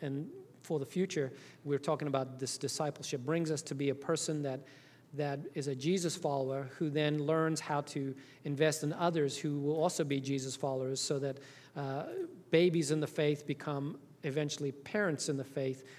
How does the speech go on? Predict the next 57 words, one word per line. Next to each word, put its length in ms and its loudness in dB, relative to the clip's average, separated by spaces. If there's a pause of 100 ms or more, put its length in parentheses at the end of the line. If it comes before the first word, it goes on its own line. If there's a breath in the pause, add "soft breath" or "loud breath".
(100)
who 160 0
have 220 2
their 180 6
own 160 4
children 420 2
that 160 0
God 240 4
is 220 -2 (220 loud breath)
using 400 2
them 260 2
to 160 -2
invest 420 2
in 140 -2
and 100 -4
help 400 -4
teach 300 -2
them. 180 -6
Because 260 -2
every 220 4
one 220 4
of 80 2
us, 240 0 (340 loud breath)
every 220 6
one 200 6
of 100 2
us 180 2
needs 260 0
to 100 0
learn 460 4 (460 loud breath)
how 240 4
to 80 2
live 260 2
life, 460 0
and 120 -2
we 60 2
don't 240 2
read 180 2
it, 200 -2
we 100 0
don't 160 0
do 140 2
it 260 -8
primarily 300 0
by 120 4
reading 360 0
a 20 -2
book. 340 0
We 140 -2
look 260 -2
at, 140 -2 (160)
watch 300 -4
it 100 -8
by 240 -4 (460 loud breath)
watching 340 -2
someone 460 -2
do 220 0
it 80 -2